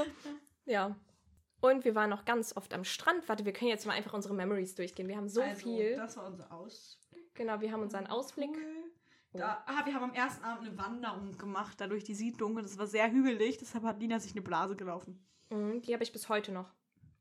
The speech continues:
Speaker 2: Ja.
Speaker 1: Und das ist schon fast zwei Wochen her.
Speaker 2: Ja, und das war sehr anstrengend, weil es war wirklich, es war wirklich hügelig. Man kann sich das nicht so gut vorstellen. Es war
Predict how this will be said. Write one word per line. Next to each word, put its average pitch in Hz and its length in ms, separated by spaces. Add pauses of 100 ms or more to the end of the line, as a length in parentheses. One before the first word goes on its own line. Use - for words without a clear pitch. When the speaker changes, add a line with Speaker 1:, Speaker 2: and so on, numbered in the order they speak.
Speaker 2:
Ja. 127 140
Speaker 1:
Und 214 100
das 208 120
ist 208 120
schon 190 280 (840)
fast - 240
zwei 185 160
Wochen 185 200
her. 185 240 (260)
Speaker 2:
Ja, 180 160
und 208 280
das 208 140
war 202 100
sehr 196 160
anstrengend, 214 360
weil 202 100
es - 100
war 196 160
wirklich, 175 280
es 175 120
war 185 140
wirklich 190 360
hügelig. 180 360
Man 190 120
kann 214 160
sich 214 140
das 196 140
nicht 220 180
so 233 80
gut 226 160
vorstellen. 180 420
Es - 160
war 196 180